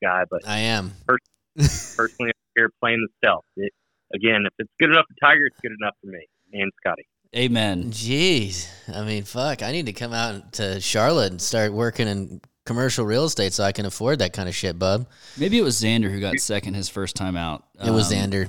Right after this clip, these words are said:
Speaker 3: he got second, and then he's gone miscut, miscut.
Speaker 2: Yep. Um, but Scotty, I mean, what you just said, what you said about Jordan Spieth g-, goes the same for, for Scotty. He's a Dallas kid. He knows how to play in the wind. Showed he can play in real tough conditions last week, so would not surprise me whatsoever to see <laughs> Scotty go back-to-back, but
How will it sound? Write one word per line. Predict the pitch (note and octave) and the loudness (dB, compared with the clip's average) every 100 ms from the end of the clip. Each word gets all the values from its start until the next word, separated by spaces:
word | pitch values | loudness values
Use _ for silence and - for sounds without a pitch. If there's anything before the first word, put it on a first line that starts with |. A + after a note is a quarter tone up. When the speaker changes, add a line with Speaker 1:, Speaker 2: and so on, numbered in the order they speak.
| F2+ | -6
Speaker 3:
he | - B2+ | -4 2
got | C3+ A#2 | 2 2
second, | - G#2 G2 | 0 0 2
and | G2+ | 2
then | G#2 | 2
he's | G#2 F#2+ | 0 0
gone | G2 F#2+ | -2 0
miscut, | F2+ - E2+ | -2 -4 -6
miscut. | D#2+ - C#2+ - - | -6 -8 -10 -12 -6
Speaker 2:
Yep. | G2+ F#2+ F#2 _ _ | -2 -2 -4 _ _
Um, | A#2+ A#2+ A2+ G#2 - _ | -2 2 2 0 -6 _
but | B2 | -4
Scotty, | - C#3+ C#3 A#2+ G2+ - | -2 0 2 0 -2 -8
I | A2+ | -6
mean, | A2 G#2+ G#2 | -4 -4 -4
what | A#2 D3+ - | 0 0 2
you | C3+ | -2
just | B2 - | 0 2
said, | B2 A2 F#2+ E2 B2 | 2 2 -2 -12 -2
what | D3+ - | 0 2
you | G#3+ | 2
said | F#3+ E3 | 4 4
about | B2 A2+ A2+ | 4 2 -4
Jordan | C#3 B2 | -2 -2
Spieth | G#2 - B2+ - - | -2 0 0 -2 -6
g-, | |
goes | B2 A#2 A2+ | -6 -2 -2
the | G#2 | 0
same | - A#2+ G#2 | 0 0 -2
for, | G#2 G2+ F#2 - | -4 -4 -6 -10
for | - G2+ | -6 -4
Scotty. | - A2+ A2 G2 | 0 2 2 -2
He's | G2 B2 | -6 -4
a | B2 | 0
Dallas | A2+ G#2+ G#2 | 2 2 0
kid. | - G#2 | -2 -2
He | A#2+ | 0
knows | B2 A2 | 0 0
how | |
to | G2+ | -2
play | - G2 | -2 -2
in | |
the | F#2+ | -4
wind. | F#2+ F#2+ F#2 - - - - _ _ _ _ | -6 -6 -6 -12 -20 -20 -20 _ _ _ _
Showed | - - D3 C#3+ C3 | -2 2 4 4 4
he | B2 | 0
can | A#2 | 0
play | - A2+ | 2 2
in | G2 | -2
real | G#2 G2+ | -4 -4
tough | - G2+ | -4 -6
conditions | - G2+ G2+ G#2 F#2+ | -4 -4 -2 -4 -2
last | G2 F#2 | -2 -2
week, | G#2 F#2+ | -4 -4
so | - G2+ F#2+ | -4 -4 -4
would | A2 A#2+ | -4 -4
not | A2+ B2 C3 | 0 0 0
surprise | - - A#2 G#2+ | -2 0 0 0
me | G#2 G2 | -2 -2
whatsoever | G#2 G#2 G#2 G2 G2+ F#2 | -2 -2 -2 0 -2 -2
to | F#2 | -4
see | - G#2+ | -4 -2
<laughs> | |
Scotty | F#2+ - B2+ A2 | 0 0 0 0
go | G#2 G2 | -4 -2
back-to-back, | G2+ - G2 G2 F#2+ | -4 -4 -4 -4 -4
but | - F#2+ | -6 -8